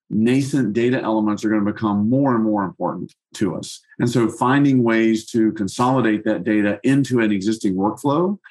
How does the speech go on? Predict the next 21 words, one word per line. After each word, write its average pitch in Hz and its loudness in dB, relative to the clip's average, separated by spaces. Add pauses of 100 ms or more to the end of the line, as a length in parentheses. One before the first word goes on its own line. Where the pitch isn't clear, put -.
(400)
is 123 2
an 117 2
area 120 2
where 117 -2
I 113 -2
think 113 -2
Availity 104 0
can 98 -2
be 101 0
very 98 0
relevant 98 0
and, 110 0
and 110 0
start 113 -2
to, 113 0
you 117 0
know, 107 2
continue 117 0
to 110 0
create 113 0
real 117 2